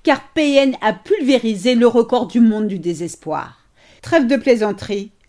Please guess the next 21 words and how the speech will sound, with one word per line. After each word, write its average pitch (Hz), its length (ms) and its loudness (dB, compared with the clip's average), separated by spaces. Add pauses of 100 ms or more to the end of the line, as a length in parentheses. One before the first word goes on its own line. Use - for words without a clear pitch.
(160)
analysons 240 540 2
cette 208 200 -8
phrase 156 240 -8
gravissime. 151 640 -12 (360)
Toutes 427 260 4
les 320 100 0
femmes 269 380 2
sont 214 180 -6
des 170 180 -2
traînées, 233 640 2 (360)
ce 330 120 -2
qui 277 280 0
induit 185 440 -2
vous, 170 580 -2 (480)
votre 214 460 2
mère, 190 500 -4 (280)
vos 185 280 2
sœurs, 185 580 -2 (380)
sa - 240 -4
propre - 500 0
mère. 147 480 -10